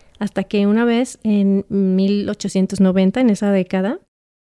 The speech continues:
en Alemania, pues realizó su última función, porque tuvo un accidente tremendo que le provocó una embolia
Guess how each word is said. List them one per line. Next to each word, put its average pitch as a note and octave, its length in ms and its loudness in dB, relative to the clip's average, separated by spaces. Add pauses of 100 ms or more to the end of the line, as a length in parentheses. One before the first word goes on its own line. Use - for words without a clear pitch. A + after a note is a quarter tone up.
(120)
en G#3 160 0
Alemania, A3 640 0
pues G3+ 140 -2
realizó G3+ 360 -2
su G#3+ 260 -2
última G3+ 600 0
función, F#3+ 680 0 (460)
porque F#3+ 240 -6
tuvo G#3 200 -2
un G#3+ 100 0
accidente G3 520 -2
tremendo A#3+ 680 0 (100)
que G3 140 -6
le F#3+ 380 -4 (460)
provocó G3 380 0
una A3 120 4
embolia G#3+ 600 2